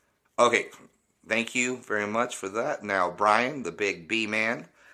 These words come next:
uh, my buddy from Charlotte, has a few questions here. Uh,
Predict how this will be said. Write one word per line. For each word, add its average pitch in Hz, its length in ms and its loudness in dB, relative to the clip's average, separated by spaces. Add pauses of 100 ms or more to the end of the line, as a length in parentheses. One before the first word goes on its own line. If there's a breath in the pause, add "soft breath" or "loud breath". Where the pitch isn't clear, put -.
(180 soft breath)
uh, 98 320 2
my 92 120 -2
buddy 98 260 0
from 95 180 -12
Charlotte, 107 720 2
has 101 340 -2
a 90 80 -6
few 110 840 -6
questions 104 600 -6
here. 113 540 -2 (880 soft breath)
Uh, 98 760 0